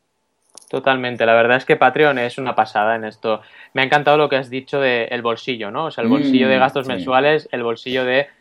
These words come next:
Speaker 1: gastos puntuales, ¿no? Realmente es lo que tú dices. Eh, ¿quién no está dispuesto a pagar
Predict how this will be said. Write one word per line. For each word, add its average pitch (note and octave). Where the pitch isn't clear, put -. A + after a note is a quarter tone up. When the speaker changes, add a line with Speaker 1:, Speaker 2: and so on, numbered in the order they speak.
Speaker 1:
gastos B2+
puntuales, A#2
¿no? C3
Realmente C3
es D3+
lo E3
que C#3
tú A#2
dices. C3
Eh, A#2
¿quién C#3
no E3+
está E3
dispuesto C#3+
a A#2
pagar C3+